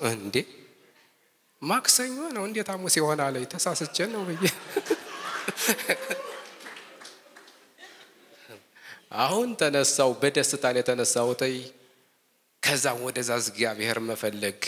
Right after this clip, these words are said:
እንዴት ነው የማገኘው? ይሄ መሞትም አይቻልም፣ መኖርም አይቻልም <laughs> አብዬ እግዚአብሔርን ስፈልግ ዩቲዩብ ምናምን ስመለከት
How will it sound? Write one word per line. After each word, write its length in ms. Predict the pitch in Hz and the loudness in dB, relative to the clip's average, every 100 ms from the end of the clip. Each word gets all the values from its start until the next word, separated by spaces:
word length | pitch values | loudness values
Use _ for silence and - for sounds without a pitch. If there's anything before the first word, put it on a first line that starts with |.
| - - _ _ _ _ _ - | -6 -10 _ _ _ _ _ -10
እንዴት 340 | 107 127 120 | -4 0 0
ነው 120 | 120 107 | 0 -2
የማገኘው? 720 | 104 101 101 98 98 90 - | -2 0 -2 -2 -4 -4 -6
ይሄ 340 | 123 143 156 180 - _ _ _ _ _ - | -4 0 0 -2 -10 _ _ _ _ _ 0
መሞትም 400 | 170 196 214 220 | 2 2 2 4
አይቻልም፣ 580 | 226 220 233 254 294 - - - _ - | 2 2 2 2 0 -6 -14 -20 _ -2
መኖርም 420 | 123 123 113 107 | 2 4 2 2
አይቻልም 560 | 104 101 - 107 92 - - - - - - - - | 0 2 4 4 2 -6 -18 -18 -18 -14 -10 -10 -12
<laughs> 640 | _ - - - - - | _ -20 -18 -18 -18 -14
አብዬ 500 | 120 123 139 147 147 | -10 -8 -6 -2 0
እግዚአብሔርን 640 | 113 113 131 127 127 123 | 0 2 2 4 2 2
ስፈልግ 720 | 117 - 117 117 131 135 - - - _ _ 110 | 2 2 0 0 -2 -4 -6 -14 -20 _ _ -4
ዩቲዩብ 480 | 120 123 127 113 | -2 -2 -2 -4
ምናምን 340 | 117 113 113 113 | -4 -4 -2 0
ስመለከት 800 | 107 110 107 110 - 107 - | 0 -2 -4 -4 -2 -4 -4